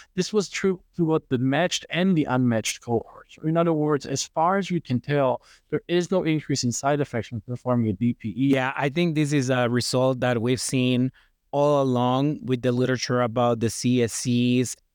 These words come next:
Speaker 2: and the D P Es so far. So it is all, uh, very reassuring that D P Es are not increasing the, um, the risk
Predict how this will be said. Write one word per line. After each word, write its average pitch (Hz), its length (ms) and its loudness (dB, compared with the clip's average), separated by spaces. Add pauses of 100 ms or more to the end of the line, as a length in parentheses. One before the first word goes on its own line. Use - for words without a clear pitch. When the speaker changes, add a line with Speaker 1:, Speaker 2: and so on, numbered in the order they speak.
(100)
Speaker 2:
and 127 440 -2
the 123 100 0
D 120 220 0
P 123 400 0
Es 120 100 -2
so 120 200 0
far. 123 480 -2 (240)
So 170 240 0
it 175 240 0
is 202 260 2
all, 165 640 2 (340)
uh, 139 200 0
very 165 360 2
reassuring 127 800 2
that 120 200 0
D 139 160 0
P 135 480 2
Es 131 80 -6
are 123 220 0
not 143 440 2 (380)
increasing 143 1080 0 (340)
the, 131 640 2
um, 123 600 0 (380)
the 143 100 2
risk 131 560 -2